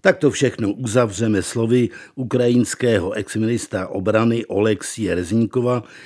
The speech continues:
když na okraj právě skončené pražské konference Globsec mimo jiné řekl:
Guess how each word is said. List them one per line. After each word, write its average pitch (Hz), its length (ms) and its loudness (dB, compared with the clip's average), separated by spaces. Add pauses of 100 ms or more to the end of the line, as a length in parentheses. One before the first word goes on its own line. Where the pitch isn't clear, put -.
(200)
když 107 260 -4
na 127 160 -4
okraj 117 460 0
právě 131 600 0
skončené 107 720 -4
pražské 101 540 -6
konference 104 840 -4
Globsec 107 600 -4 (480)
mimo 110 300 6
jiné 101 360 4
řekl: 85 540 -8